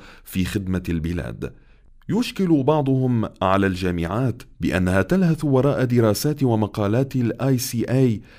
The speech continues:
المقالات الدولية، ومشاكل وحسب. نعم، هذا إشكالي أنا أيضا. لقد أشرت إلى هذا الأمر مرارا،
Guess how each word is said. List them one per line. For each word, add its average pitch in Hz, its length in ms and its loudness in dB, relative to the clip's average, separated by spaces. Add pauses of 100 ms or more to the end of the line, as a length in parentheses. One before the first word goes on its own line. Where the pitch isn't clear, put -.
(260)
المقالات 98 640 0
الدولية، 117 720 0 (200)
ومشاكل 107 920 0 (140)
وحسب. 90 680 -6 (420)
نعم، 107 400 -4 (440)
هذا 165 360 4
إشكالي 170 480 0
أنا 87 340 -2
أيضا. 98 300 0 (400)
لقد 110 340 2
أشرت 214 400 0
إلى 156 280 2
هذا 139 280 4
الأمر 139 400 2
مرارا، 117 640 4